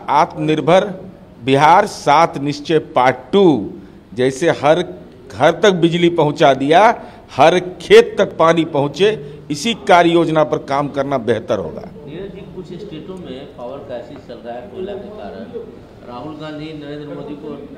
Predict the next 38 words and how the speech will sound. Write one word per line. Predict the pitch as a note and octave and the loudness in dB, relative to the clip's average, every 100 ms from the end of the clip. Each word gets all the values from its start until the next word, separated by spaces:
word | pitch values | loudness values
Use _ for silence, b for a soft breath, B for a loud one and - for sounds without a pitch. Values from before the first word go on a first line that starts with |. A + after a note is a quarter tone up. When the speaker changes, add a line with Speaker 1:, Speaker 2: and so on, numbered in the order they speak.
| - C3 | -16 -16
Speaker 2:
एक | |
तरह | G3+ - | -14 -14
से | - | -14
tone | G#3 F#3+ F#3 D3 | -16 -16 -14 -14
की | D3 D3 | -14 -14
भाषा | B2 - C3+ | -14 -16 -16
में | B2 A2+ | -18 -18
बोलते | A2 G#2+ | -20 -18
हैं | B2+ A#2+ A#2+ | -18 -16 -18
कि | B2+ A2+ G#2+ G2+ A2+ | -20 -18 -18 -18 -16
मोदी | - F#3 | -14 -14
जी, | - C3 D3+ G#3+ - - - - - - - A#2 | -14 -12 -12 -12 -16 -18 -20 -20 -20 -20 -20 -14
नेहरू | C#3+ D#3 G#3 | -10 -8 -10
जी | G3 | -10
ने | F3 | -10
आपको | D3+ D#3+ C#3 | -12 -14 -16
बोला | C#3 C3+ | -14 -12
है | C3 | -12
क्या | B2 D3 | -14 -14
कि | D#3 D3+ | -14 -14
पावर | C3 G2 B2 B2 | -16 -16 -16 -14
क्राइसिस | B2+ B2+ A#2 | -16 -16 -18
के | B2+ | -16
खिलाफ | A#2 G#2 | -16 -14
दोषी | G#2+ G#2+ | -18 -18
हैं? | G#2 F#2+ F2+ - B2+ | -18 -18 -20 -20 -16
Speaker 1:
देखिए, | B2 - F2+ | -16 -12 -12
अब | F#2+ | -12
इस | A2 - | -14 -12
ढंग | G#2+ G#2+ A2 | -12 -12 -12
की | |
भाषा | G2+ G2 G2+ A#2 | -10 -8 -6 -6
का | G#2+ A2 F#2 - - - | -6 -4 -4 -6 -18 -16
मैं | G#2+ A#2 | -8 -6
इस्तेमाल | A#2 A#2+ A2 G2+ G2+ | -6 -8 -6 -4 -6
नहीं | G#2+ F2 | -8 -12
करता | C2+ - | -16 -16
हूँ। | E2 | -18